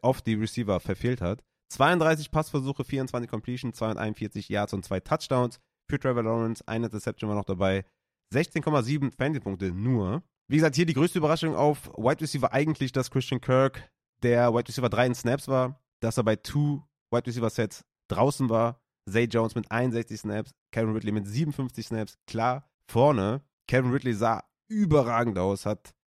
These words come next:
die Cornerbacks reihenweise vernascht und hat mit denen eigentlich nur gespielt. Also das war unfassbar. Trevor Lawrence hat ihnen sofort vertraut.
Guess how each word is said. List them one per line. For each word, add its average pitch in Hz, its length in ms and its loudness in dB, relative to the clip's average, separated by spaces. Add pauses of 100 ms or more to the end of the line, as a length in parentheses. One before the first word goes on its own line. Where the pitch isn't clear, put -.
die 113 80 -2
Cornerbacks 117 560 4
reihenweise 120 880 4
vernascht 107 500 0
und 101 400 -4
hat 113 140 -2
mit 120 120 -4
denen 110 140 -2
eigentlich 110 240 -4
nur 120 120 2
gespielt. 110 600 2
Also 95 160 -2
das 98 160 -6
war 98 240 -6
unfassbar. 123 600 0
Trevor 104 220 -2
Lawrence 104 240 0
hat 107 120 -10
ihnen 101 160 -6
sofort 117 560 0
vertraut. 95 460 -6